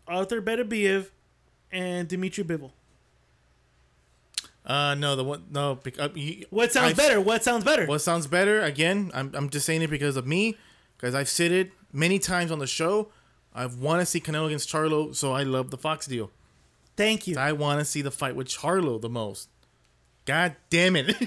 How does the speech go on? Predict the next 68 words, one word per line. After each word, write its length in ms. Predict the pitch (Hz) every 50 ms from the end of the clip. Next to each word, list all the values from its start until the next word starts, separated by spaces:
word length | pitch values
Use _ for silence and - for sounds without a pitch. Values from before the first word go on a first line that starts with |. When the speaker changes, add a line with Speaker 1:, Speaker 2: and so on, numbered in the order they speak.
| - - -
Speaker 2:
<laughs> 260 | - - - 226 -
Speaker 1:
I 20 |
mean, 100 | 175 185
I 120 | 196 214 220
get, 260 | 208 175 226 - -
I 120 | 202 220
get 280 | 214 190 233 311 381 -
you. 100 | 220 175
I 60 | 175
get 160 | 190 240 262 185
you. 60 | 160
Speaker 2:
Yep. 80 | 123 147
Speaker 1:
But 80 | 165 196
you 200 | 202 202 220 208
get 160 | 214 233 233
what 80 | 226 214
I'm 60 | 196
saying, 200 | 180 - 302 277
though, 100 | 208 185
right? 160 | 170 185 214 226
Speaker 2:
Exactly, 560 | - 127 147 160 185 185 - 143 127 123 131
Speaker 1:
It's 140 | 143 180 247
Speaker 2:
yep. 60 | 233
Speaker 1:
a 20 | 233
more 140 | 254 262
compelling 500 | 254 - 247 220 202 - 240 240 220 202
deal 160 | 190 202 254 254
if 80 | 185
it's 100 | 202 165
a 40 | 170
three-fight 440 | 160 190 202 170 - 214 226 233 226
deal. 160 | 180 156 135
Speaker 2:
Mm-hmm. 280 | 135 139 131 147 160 170 160 - _ _ _ _ _ _ _ _ _ _ _ _
Speaker 1:
Like, 260 | - 196 202 196 196 -
a-, 220 | 175 180 - -
as 120 | 208 208 180
a 60 | 190
consumer, 440 | - 196 165 - - 302 320 294 240
do 80 | 185 185
I 60 | 190
really 220 | 196 196 214 226
wanna 180 | 220 214 214 202
pay 280 | 208 - 214 208 208 -
eighty 180 | 190 202 202 202
dollars 380 | 185 185 180 196 202 202 202 -
to 60 | 170
fight 240 | - 185 180 170 -
Plant? 300 | - 190 185 202 226 220 _ _ _ _ _ _ _ _ _ _ _ _ _ _ _ _ _ _ _ _ _ -
No, 220 | 180 202 196 165
I 80 | 156 160
don't. 240 | 160 170 165 156 - - _ _ _ _ _ _ _ _ _ _ _ _ _ _ _ _ _ _ _ _ _ _ _ _ _ _ _ _ _ _ _ _ _ _
Do 120 | - 202
I 100 | 185 180
wanna 320 | 185 180 175 185 190 196 190
pay 260 | 185 - 202 196 190
the, 200 | 185 185 180 175
do 160 | 165 175 175
I 60 | 180
wanna 300 | 180 175 180 185 185 185
get 180 | 180 180 185 175
the 60 | 180
subscription 540 | 170 170 165 - - 185 170 185 180 165 165
to 60 | 160 160
dazone 360 | 160 156 165 160 170 175 170
for 80 | - 170
a 40 | 160
one-time 420 | 156 165 170 165 156 - 170 165 160
deal 380 | 156 160 160 165 180 190 185